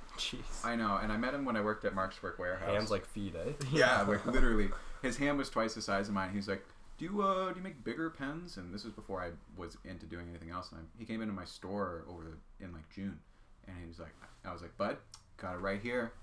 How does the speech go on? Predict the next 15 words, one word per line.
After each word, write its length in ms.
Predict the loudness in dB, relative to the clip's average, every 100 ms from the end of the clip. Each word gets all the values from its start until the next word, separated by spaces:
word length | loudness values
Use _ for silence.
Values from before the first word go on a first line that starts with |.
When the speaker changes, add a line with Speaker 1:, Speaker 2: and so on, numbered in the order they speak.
| -16 -14 -10
Speaker 2:
So 160 | -8 -8 -12 -18 -18 -10
take 220 | -8 -4
out 100 | -6
this 140 | -4
other 140 | -2 -2
pen. 340 | 0 0 -2 -8
It's, 120 | -6
like, 180 | -6 -6 -12
four 200 | -6 -2
or 60 | -2
five 280 | -4 -6 -8
times 340 | -8 -8 -8
the 60 | -8
size," 440 | -6 -4 -4 -8
and 80 | -8